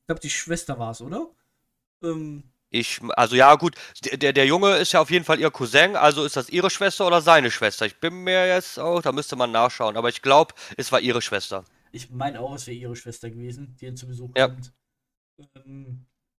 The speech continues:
Speaker 1: ja, dann, danach kommen wir halt zu, zu so ein bisschen Familiengeplänkel. Ähm,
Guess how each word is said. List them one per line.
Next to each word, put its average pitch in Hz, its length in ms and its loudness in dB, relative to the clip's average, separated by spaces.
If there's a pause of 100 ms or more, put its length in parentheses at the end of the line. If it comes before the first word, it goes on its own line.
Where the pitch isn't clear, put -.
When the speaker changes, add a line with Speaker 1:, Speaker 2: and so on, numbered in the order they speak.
(420)
Speaker 1:
ja, 123 460 -12
dann, 135 260 -20 (240)
danach 147 320 -6
kommen 175 180 -10
wir 151 80 -6
halt 151 180 -10
zu, 147 160 -12
zu 143 240 -14
so 143 100 -12
ein 139 80 -14
bisschen 156 420 -12
Familiengeplänkel. 135 2000 -10
Ähm, 127 440 -6